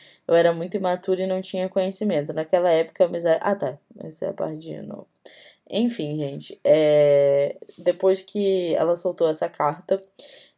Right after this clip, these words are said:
o pessoal no Twitter, né, os fãs de K-pop subiram a hashtag Justice for Kim Garan, que é a justiça,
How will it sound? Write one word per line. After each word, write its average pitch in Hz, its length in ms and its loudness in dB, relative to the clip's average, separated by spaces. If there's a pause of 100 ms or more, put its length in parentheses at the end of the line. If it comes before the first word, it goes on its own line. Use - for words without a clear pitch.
(600)
o - 280 -14
pessoal 165 380 0
no 165 120 -8
Twitter, 160 580 -6
né, 143 200 -4
os 151 140 -6
fãs 151 220 -8
de 151 80 -10
K-pop 151 960 -4
subiram 151 400 -6
a - 20 -4
hashtag 151 600 -4
Justice 156 520 -8
for 151 280 -2
Kim 151 220 -10
Garan, 143 380 -2
que 151 120 -8
é 139 40 -2
a 147 60 -4
justiça, 151 540 -10